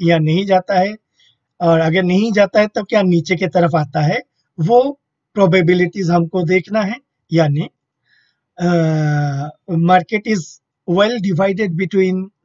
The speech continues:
the bulls and the bears। Basically the bears ज़्यादा heavy है क्योंकि World War Three, अ, just अपने दरवाजे पे खड़ा है कि कब किधर क्या हो जाए and पूरा का पूरा फुल फ्लेजेड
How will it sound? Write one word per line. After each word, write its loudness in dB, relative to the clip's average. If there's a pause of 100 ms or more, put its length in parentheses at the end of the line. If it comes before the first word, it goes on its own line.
the 4
bulls 0
and 0
the 2
bears। 0
Basically -4
the 2
bears 0
ज़्यादा -2 (300)
heavy 0
है -2 (340)
क्योंकि -2 (320)
World 4
War 4
Three, -10 (680)
अ, 2 (460)
just 0 (120)
अपने -2
दरवाजे 0
पे 0 (520)
खड़ा 4
है 0
कि -4
कब 0 (280)
किधर 2
क्या 2
हो 2
जाए 6
and -2 (160)
पूरा 0
का 2
पूरा 2
फुल -2
फ्लेजेड 0